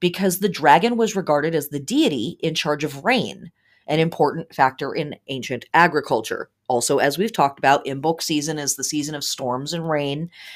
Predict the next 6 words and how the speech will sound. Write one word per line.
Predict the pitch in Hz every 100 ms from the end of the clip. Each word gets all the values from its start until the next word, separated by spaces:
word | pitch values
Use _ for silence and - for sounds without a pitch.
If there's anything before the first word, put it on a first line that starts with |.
| -
as | 139 139 135
winter | 131 127 - 151
changes | - 131 135 151
into | 147 151 180
spring. | - - 131 123 190 - - - - - -
Um, | 165 156 151